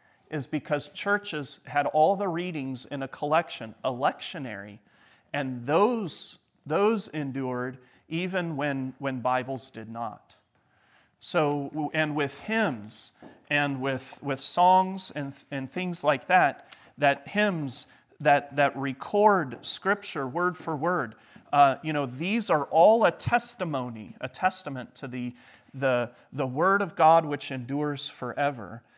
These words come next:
And this could one day be an archaeological savior, using the term with a little s, um, for God's, for God's Word. Think about that.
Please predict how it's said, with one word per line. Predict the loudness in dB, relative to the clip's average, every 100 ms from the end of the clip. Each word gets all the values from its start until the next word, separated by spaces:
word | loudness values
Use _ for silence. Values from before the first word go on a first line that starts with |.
| _ _
And | -6 -6 -6 -10
this | -12 -2 0 0 -6 -12 _ _
could | -6 -2 -2 -2
one | -2 -2 -2
day | -4 -4 -6 -8 -8
be | -6
an | -6 -4
archaeological | 2 2 2 -4 -4 0 0 -2 -8 -10 -10
savior, | -12 -14 -6 -2 0 -2 -6 -10 -12 -14 _ _ _ -12
using | -6 -6 -6 -8
the |
term | -8 -8 -8 -8
with | -8
a |
little | -8 -8 -8 -8
s, | -8 -8 -8 -8 -10 _ _ _ _ _ _
um, | -4 -2 -4 -8
for | -16 -6 -4 -2
God's, | 0 0 -2 -6 -14 -18 -20 _
for | -12
God's | -8 -6 -6 -8
Word. | -14 -14 -14 -18 -20 _ _ _ _ _ _ _ _ _ _
Think | -8 -6
about | -6 -6 -8
that. | -20 -20